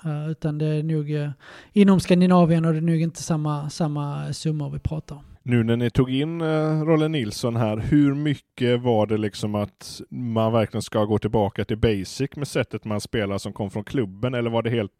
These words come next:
Speaker 2: Rolle som ville gå tillbaka till grunderna för att försöka säkra det här kontraktet, eller var ni inne där och liksom tänkte att så här ska vi göra?
Speaker 1: Eh,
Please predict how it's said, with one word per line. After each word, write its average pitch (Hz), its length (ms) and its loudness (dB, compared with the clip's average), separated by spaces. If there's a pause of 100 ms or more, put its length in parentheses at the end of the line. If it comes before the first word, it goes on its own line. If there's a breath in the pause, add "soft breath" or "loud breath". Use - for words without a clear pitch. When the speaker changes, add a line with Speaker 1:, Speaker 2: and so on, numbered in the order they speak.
(180)
Speaker 2:
Rolle 117 460 2
som 160 140 -6
ville 123 380 2 (500 soft breath)
gå 131 120 4
tillbaka 117 400 6
till 110 120 0
grunderna 101 500 4
för - 120 -2
att 98 60 0
försöka - 320 -6
säkra 101 360 -4
det 101 80 -4
här 95 80 -4
kontraktet, 98 540 -8
eller 104 120 -4
var 107 160 0
ni 117 300 -2
inne 131 220 -4
där 110 200 0
och 101 100 -2
liksom 101 220 -6
tänkte 98 300 -8
att 90 60 -10 (160)
så - 160 -6
här 107 140 0
ska - 160 -8
vi 104 100 -2
göra? 104 320 -2 (320)
Speaker 1:
Eh, 160 600 -2